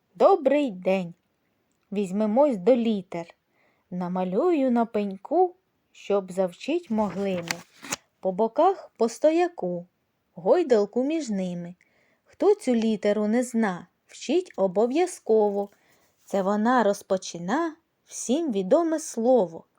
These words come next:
Між словами усіма, що найголовніше. Кицьку лапу підніма, це, звичайно, миша. Морква квапиться зайча,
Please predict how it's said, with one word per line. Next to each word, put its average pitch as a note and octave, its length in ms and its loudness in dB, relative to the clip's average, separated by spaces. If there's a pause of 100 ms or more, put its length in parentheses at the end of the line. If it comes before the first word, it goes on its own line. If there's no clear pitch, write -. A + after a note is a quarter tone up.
(760)
Між G3+ 220 -6
словами B3+ 680 0
усіма, G3+ 720 -4 (240)
що G3+ 240 -4
найголовніше. B3 1040 0 (840)
Кицьку C4 560 -4
лапу G#3 520 0
підніма, G3 640 -2 (380)
це, F4 280 0
звичайно, D#4+ 800 0
миша. C#4 720 -2 (540)
Морква G#3+ 680 2
квапиться F#3+ 640 -4
зайча, G3 540 -4